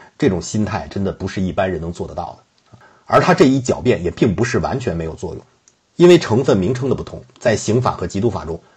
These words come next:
被刘朝华钻了空子，确实让法官对判定刘朝华有罪上增加了很大的障碍。但是在二零零八年的六月二十五日，广东省高级人民法院最终驳回了刘朝华的上诉，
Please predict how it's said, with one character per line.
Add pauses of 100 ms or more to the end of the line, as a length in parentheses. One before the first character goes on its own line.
被
刘
朝
华
钻
了
空
子， (280)
确
实
让
法
官
对
判
定
刘
朝
华
有
罪
上
增
加
了
很
大
的
障
碍。 (420)
但
是
在
二
零
零
八
年
的
六
月
二
十
五
日， (220)
广
东
省
高
级
人
民
法
院 (120)
最
终
驳
回
了
刘
朝
华
的
上
诉，